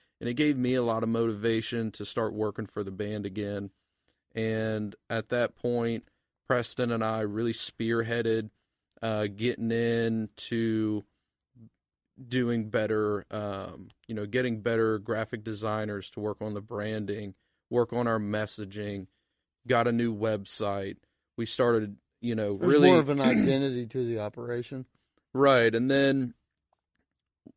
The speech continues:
Speaker 1: what we decided we were going to do was record a podcast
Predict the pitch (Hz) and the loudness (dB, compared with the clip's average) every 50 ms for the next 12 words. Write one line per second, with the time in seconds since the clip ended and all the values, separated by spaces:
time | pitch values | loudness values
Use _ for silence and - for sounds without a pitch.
0 | _ _ _ 120 127 127 147 135 120 135 131 120 123 117 - - 147 131 127 127 | _ _ _ 0 4 6 6 6 6 4 2 0 0 -2 -2 0 2 2 4 2
1 | 131 120 117 123 123 120 113 110 113 120 117 113 107 101 98 98 104 120 127 131 | 2 0 0 -2 -2 -2 -2 -2 -2 -2 -2 -2 -2 -4 -8 -8 -6 -4 -2 0
2 | 131 123 117 110 110 110 107 107 104 - - - - _ _ _ _ _ _ _ | 0 0 0 0 -2 -2 -2 -4 -6 -10 -12 -14 -16 _ _ _ _ _ _ _
3 | _ _ - - 117 110 117 117 - - 135 131 120 110 - - 135 147 175 196 | _ _ -16 -14 -6 -4 -4 -4 0 0 2 2 2 0 -2 0 2 2 2 2
4 | 170 - - 120 113 113 110 113 117 - - - | 0 0 0 0 2 2 0 0 -2 -6 -10 -14